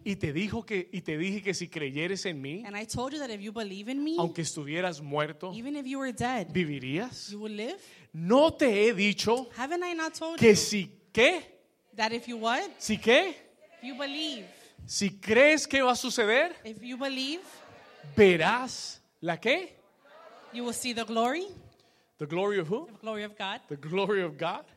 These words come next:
Speaker 1: ¿Sabe que hay un dicho popular?
Speaker 2: There's a very popular saying.
Speaker 1: La gente siempre, toda la vida lo escuché.
Speaker 2: I've heard it all my life.
Speaker 1: Hay que ver.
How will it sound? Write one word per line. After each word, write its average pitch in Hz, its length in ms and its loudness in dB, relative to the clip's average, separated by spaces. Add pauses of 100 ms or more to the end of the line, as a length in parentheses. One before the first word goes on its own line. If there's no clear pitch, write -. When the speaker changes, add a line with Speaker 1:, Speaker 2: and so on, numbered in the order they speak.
(1160)
Speaker 1:
¿Sabe 262 400 2
que 196 480 2 (480)
hay 175 180 -4
un 202 100 -4
dicho 196 300 -4
popular? 160 460 -2 (320)
Speaker 2:
There's 233 160 -16
a 247 40 -14
very 277 220 -10
popular 254 420 -12
saying. 220 540 -12 (600)
Speaker 1:
La 143 100 -12
gente 170 320 -2
siempre, 165 480 -4
toda 202 260 0
la 190 140 2
vida 185 220 2
lo 165 80 -2
escuché. 151 460 -4 (340)
Speaker 2:
I've 208 160 -10
heard 240 160 -8
it 226 80 -8
all 233 120 -6
my 247 120 -8
life. 180 320 -10 (320)
Speaker 1:
Hay 151 260 -2
que 151 240 -4
ver. 262 800 4